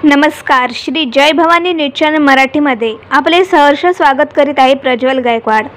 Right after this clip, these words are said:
महाराष्ट्रातील ग्रामीण, शैक्षणिक, राजकीय व कृषीविषयक माहितीचा घेतलेला थोडक्यात आढावा.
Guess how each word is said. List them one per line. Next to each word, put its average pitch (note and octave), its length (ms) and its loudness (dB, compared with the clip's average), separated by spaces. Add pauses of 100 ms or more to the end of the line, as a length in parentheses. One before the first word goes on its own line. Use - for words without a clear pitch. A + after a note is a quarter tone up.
(400)
महाराष्ट्रातील E4 680 2
ग्रामीण, C4+ 520 -2
शैक्षणिक, D#4 540 -4
राजकीय C#4+ 440 -2
व D#4+ 80 0
कृषीविषयक D#4+ 680 0
माहितीचा C#4+ 420 2
घेतलेला C4 400 2
थोडक्यात C4+ 460 2
आढावा. A3 420 -2